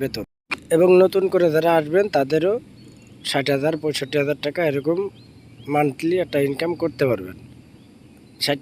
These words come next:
টাকা, পঁয়ষট্টি টাকা বেসিক থাকলে আপনার ওভারটাইম দিয়ে ষাট, সত্তর হাজার টাকার মতো উঠাইতে পারবেন। তো দর্শক, ছোট্ট একটা রিকোয়েস্ট করবো, এই ভিডিওর যারা নতুন দর্শক অবশ্যই চ্যানেলটি সাবস্ক্রাইব করে শেয়ার করে অন্যকে দেখার সুযোগ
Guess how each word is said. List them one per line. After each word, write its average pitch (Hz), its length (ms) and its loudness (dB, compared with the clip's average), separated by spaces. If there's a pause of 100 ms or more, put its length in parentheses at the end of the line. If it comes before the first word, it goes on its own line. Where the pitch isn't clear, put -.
টাকা, 156 200 0
পঁয়ষট্টি 151 400 -4
টাকা 160 200 0
বেসিক 156 320 -2
থাকলে 185 260 2 (200)
আপনার 139 260 0
ওভারটাইম 143 400 -2 (140)
দিয়ে 170 200 0 (800)
ষাট, 143 160 -4 (340)
সত্তর 151 280 -6
হাজার 147 220 -4
টাকার 160 240 -4
মতো 170 160 -4 (160)
উঠাইতে 113 360 -8
পারবেন। 95 260 -14 (960)
তো 175 60 -6 (100)
দর্শক, 190 300 2
ছোট্ট - 140 -6 (120)
একটা 175 140 -2 (120)
রিকোয়েস্ট 156 420 -6
করবো, 180 220 -4 (140)
এই 170 80 -2 (200)
ভিডিওর 147 400 -2
যারা 139 160 -4 (100)
নতুন 151 180 -4 (100)
দর্শক 165 300 -6
অবশ্যই 143 300 -4
চ্যানেলটি 151 420 -4
সাবস্ক্রাইব 160 480 -6 (100)
করে 175 180 -2 (300)
শেয়ার 147 260 -6
করে 185 180 -4
অন্যকে 170 280 0 (100)
দেখার 156 280 0
সুযোগ 156 200 -4